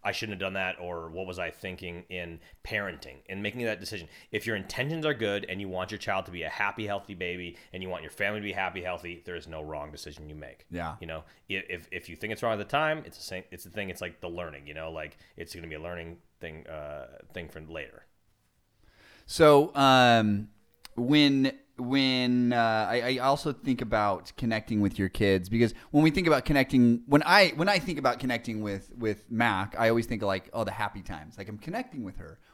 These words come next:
Speaker 2: We're having fun. We're doing good things. We're, we're going to the beach. We're connecting. We're reading a book. We're connecting.
Speaker 1: Mm-hmm.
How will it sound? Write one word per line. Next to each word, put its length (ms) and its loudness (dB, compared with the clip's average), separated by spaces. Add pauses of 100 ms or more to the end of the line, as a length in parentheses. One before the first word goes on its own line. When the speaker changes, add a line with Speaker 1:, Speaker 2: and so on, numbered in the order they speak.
Speaker 2:
We're 60 -10
having 240 -6 (200)
fun. 560 -4 (420)
We're 80 -4
doing 440 -2
good 340 -2
things. 560 -2
We're, 180 -2 (140)
we're 140 -4
going 460 0
to 120 -8
the 120 -4
beach. 520 -6
We're 100 -10
connecting. 640 -6 (260)
We're 120 -4
reading 280 0
a 60 -2
book. 400 4
We're 120 -4
connecting. 600 0
Speaker 1:
Mm-hmm. 100 -8